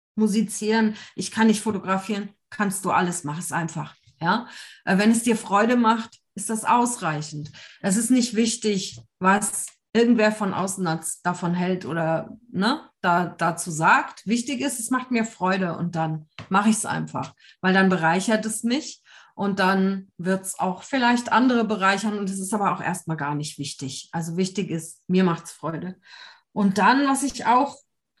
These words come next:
denke, was unheimlich wichtig ist, ist wirklich sich zu trauen,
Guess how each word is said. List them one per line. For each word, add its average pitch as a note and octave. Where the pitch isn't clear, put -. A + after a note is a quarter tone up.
denke, C#4
was B3+
unheimlich A#3+
wichtig A#3+
ist, A#3+
ist -
wirklich C4+
sich A#3
zu A#3+
trauen, B3